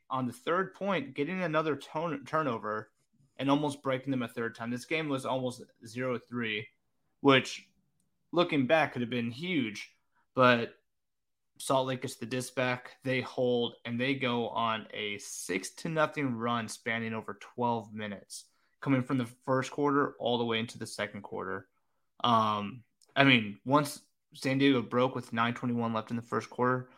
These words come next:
they don't score the rest of the first quarter, which, like, is tough. I mean, you gotta, you gotta ask what happened. I could tell you what happened. Paul Lally had a tough game.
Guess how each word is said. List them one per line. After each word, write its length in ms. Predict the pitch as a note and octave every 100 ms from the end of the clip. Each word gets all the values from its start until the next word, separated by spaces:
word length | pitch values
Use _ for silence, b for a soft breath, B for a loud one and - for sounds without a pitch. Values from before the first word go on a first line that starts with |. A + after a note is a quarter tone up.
| b
they 80 | B2+
don't 160 | C3 A#2+
score 260 | - A#2+
the 80 | G#2+
rest 240 | G#2+ G#2 G#2+
of 60 |
the 180 | G#2 G2 - _
first 240 | G#2 G#2
quarter, 380 | - F2+ - - _ _ _ _ _ _
which, 260 | - A2+ -
like, 260 | A2+ G2+ G2 _ _ _ _ _ -
is 300 | D3+ A#2+ -
tough. 380 | D3+ A2 F#2+ -
I 80 | B2
mean, 420 | A#2+ G#2+ G#2 G2+ _ _ _ _ -
you 380 | D#3 D#3 C#3
gotta, 340 | C3 C3 A#2 G#2+
you 100 | C3
gotta 120 | C#3+
ask 260 | B2 A#2 -
what 140 | A2+
happened. 340 | A2+ A#2+ A#2+ A#2
I 120 | C#3+
could 140 | C#3
tell 120 | C#3 C#3
you 80 |
what 140 | C3+ B2+
happened. 460 | B2+ B2+ C3 C3+ C3+ _ _ _ _ - _ _
Paul 220 | - D3+ C3+
Lally 520 | B2 B2 A#2+ A#2 - _ -
had 160 | B2+ G#2
a 60 |
tough 320 | - B2+ B2 -
game. 360 | G#2+ G#2 A2